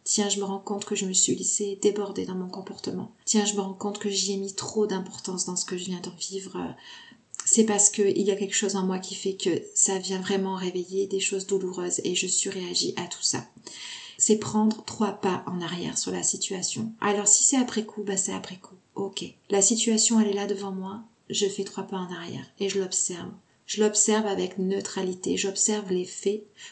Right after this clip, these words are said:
J'observe qui je suis moi et j'observe pourquoi j'ai réagi comme ça. Et comment est-ce que il me semble qu'il aurait été mieux, plus approprié de réagir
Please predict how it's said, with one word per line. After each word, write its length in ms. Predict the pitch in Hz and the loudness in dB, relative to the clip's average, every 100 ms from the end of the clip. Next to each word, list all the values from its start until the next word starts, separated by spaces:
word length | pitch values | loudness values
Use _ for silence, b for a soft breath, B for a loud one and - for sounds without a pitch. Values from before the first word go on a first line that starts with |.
| B | B
J'observe 580 | 190 196 202 208 196 - | 0 2 2 0 0 -4
qui 180 | - 240 | 0 2
je 60 | |
suis 280 | 226 - 208 | 2 0 -2
moi 360 | 196 190 190 - | -2 -4 -4 -2
et 100 | 214 | 0
j'observe 420 | 196 196 - 190 - | 0 0 -2 -2 -6
pourquoi 500 | - 220 - 202 190 | -6 -4 -4 -4 -2
j'ai 160 | 185 190 | -2 -4
réagi 520 | 185 175 175 - 190 | -6 -4 -2 -2 -4
comme 260 | - 180 170 | -8 -2 0
ça. 200 | - - - - | -2 -4 -8 -6
Et 100 | 214 | 0
comment 460 | 226 214 208 220 | 2 2 4 2
est-ce 240 | 214 190 - | 2 2 2
que 300 | - 220 - _ - | 0 -2 -4 _ 0
il 140 | 202 | 4
me 100 | 214 | 4
semble 300 | 214 220 220 | 6 8 8
qu'il 160 | 220 196 | 6 0
aurait 160 | 196 | 0
été 200 | - 196 | 0 2
mieux, 400 | 190 190 196 220 | 2 2 2 0
plus 280 | - 226 214 | 0 -2 0
approprié 680 | 208 - 196 202 180 185 - | 0 -2 -2 -2 -4 -4 -2
de 80 | 196 | -2
réagir 480 | 190 180 180 190 | -2 -2 0 -2